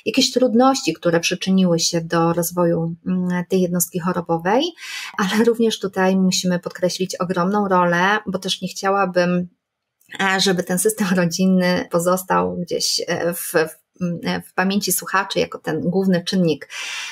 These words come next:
e, który przyczynia się do rozwoju zaburzeń. E, ja często też współpracując z rodzicami, e, nastolatek też podkreślam, że, mm, no, tak naprawdę my nie jesteśmy w stanie <laughs> powiedzieć, e, co, co się zadziało, że, że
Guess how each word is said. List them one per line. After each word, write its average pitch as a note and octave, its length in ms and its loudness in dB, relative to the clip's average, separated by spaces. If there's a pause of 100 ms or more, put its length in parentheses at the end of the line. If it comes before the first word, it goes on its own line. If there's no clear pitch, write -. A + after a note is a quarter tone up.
(120)
e, F#3 240 4
który F3 440 2
przyczynia G3+ 460 0
się - 160 -2
do E3+ 100 2
rozwoju E3 580 0
zaburzeń. E3+ 720 0 (360)
E, - 180 0
ja F#3 120 4
często F#3 300 0
też - 380 -2 (120)
współpracując F#3 640 -2
z - 40 -2
rodzicami, F3 800 2
e, F3+ 220 0
nastolatek F3 640 0
też - 160 -6
podkreślam, F3 720 -2
że, E3+ 200 -2
mm, E3+ 380 0
no, F3 320 -4
tak - 140 -6
naprawdę F3+ 360 0
my F3 80 4
nie F3 60 2
jesteśmy E3 320 -4
w - 40 -2
stanie F3 340 0
<laughs> E3 60 -2
powiedzieć, E3 600 -2
e, F3 140 0
co, - 400 0
co A3+ 120 0
się A3 140 2
zadziało, F#3 480 2
że, E3 400 -2
że F3 420 -2